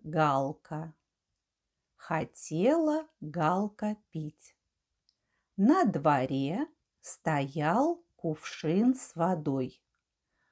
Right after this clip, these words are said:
но вода была только на дне. Галка стала кидать в кувшин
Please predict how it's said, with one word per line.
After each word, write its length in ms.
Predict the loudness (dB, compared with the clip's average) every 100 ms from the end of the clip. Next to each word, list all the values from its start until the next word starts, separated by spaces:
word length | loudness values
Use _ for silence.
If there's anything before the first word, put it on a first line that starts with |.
| _ 4
но 240 | 6 6
вода 560 | 6 6 6 4 4 2 -6
была 480 | 0 2 4 4 0 -4
только 680 | -2 2 2 0 -6 -8 -8 _ _
на 300 | -4 0 2
дне. 640 | 0 0 0 2 0 -2 -8 _ _ _ _ _ _ _ _ _ _ _ -12
Галка 800 | -2 2 2 2 -2 -2 -4 -2
стала 680 | -8 -8 -2 0 2 2 0
кидать 840 | -2 -2 -2 0 0 0 -4 -18 _
в 140 | _
кувшин 840 | -12 -12 -12 -12 -2 -2 -2 -6